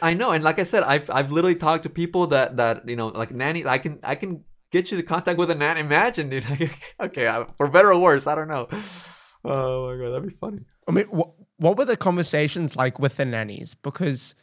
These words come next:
Speaker 2: I obviously heard, heard Toki's perspective, but what was the actual situation like at the house?
Speaker 1: So one in specific, like,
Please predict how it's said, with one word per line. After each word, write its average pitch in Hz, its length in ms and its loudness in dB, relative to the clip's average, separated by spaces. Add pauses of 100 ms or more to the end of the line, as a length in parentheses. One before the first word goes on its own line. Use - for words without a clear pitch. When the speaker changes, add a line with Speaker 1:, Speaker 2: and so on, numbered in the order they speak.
(360)
Speaker 2:
I 147 120 4
obviously 165 420 2
heard, 143 260 2 (180)
heard 139 320 2
Toki's 143 420 -2
perspective, 117 800 -8 (260)
but 147 180 0
what 151 300 2
was 220 180 2
the - 140 2
actual 151 260 -2
situation 135 600 0
like 123 260 0
at 127 160 -2
the 127 100 0
house? - 540 -8 (500)
Speaker 1:
So 170 320 2
one 156 360 -2
in 208 60 -4
specific, 160 600 -2
like, 117 280 0